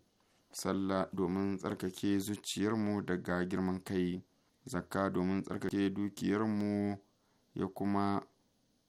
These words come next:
sa mutane su kasance a koda yaushe sun tsarkake zukatansu da kuma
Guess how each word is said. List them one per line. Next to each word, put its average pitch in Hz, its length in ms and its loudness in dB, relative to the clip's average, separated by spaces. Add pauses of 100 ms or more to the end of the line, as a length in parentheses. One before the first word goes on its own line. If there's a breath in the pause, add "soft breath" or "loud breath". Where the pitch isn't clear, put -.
(220)
sa 110 360 2
mutane 95 640 2
su - 140 -8
kasance 98 580 -2
a - 80 -4
koda 101 320 -2
yaushe 107 360 0
sun 101 180 -4
tsarkake 104 540 0
zukatansu 107 840 -2
da 92 100 0
kuma 98 540 -2